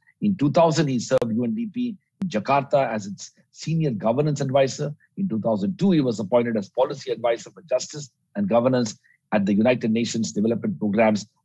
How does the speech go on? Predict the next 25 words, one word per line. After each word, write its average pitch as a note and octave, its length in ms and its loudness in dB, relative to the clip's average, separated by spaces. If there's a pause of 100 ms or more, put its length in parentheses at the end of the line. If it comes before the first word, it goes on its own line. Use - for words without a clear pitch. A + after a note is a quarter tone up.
Oslo C3+ 480 0
Governance A2 480 -4
Center. A2 320 -8 (340)
In F#2+ 120 -2
two A2+ 120 -4
thousand G#2+ 380 2
five, D3+ 380 2 (300)
he A2+ 60 -4
was G#2+ 160 -2
further F3+ 240 2
transferred A#2+ 420 -2
to G#2+ 60 -4
the G2+ 100 0
U A#2+ 140 2
N A#2+ 120 0
D A2 120 0
P A2 320 -2
Asia A#2 260 2
Pacific G#2 340 -4
Center G2+ 320 0
in F2 100 -2
Bangkok, B2 520 0 (300)
where G#2+ 140 4
he G2+ 80 4
was G2+ 220 0